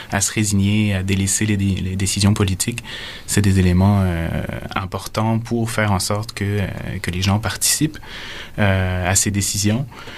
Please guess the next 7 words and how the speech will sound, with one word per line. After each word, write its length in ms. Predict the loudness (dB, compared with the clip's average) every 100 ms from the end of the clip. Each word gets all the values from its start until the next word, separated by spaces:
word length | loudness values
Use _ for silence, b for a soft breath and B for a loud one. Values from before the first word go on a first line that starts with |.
| B B B
Et, 300 | 2 4 6
euh, 840 | 4 2 0 0 0 0 0 -2 0
c'est 160 | 0
aussi 280 | 2 2 0
très, 500 | 2 2 4 2 0
très 200 | 0 2
légitime. 520 | 4 2 2 0 0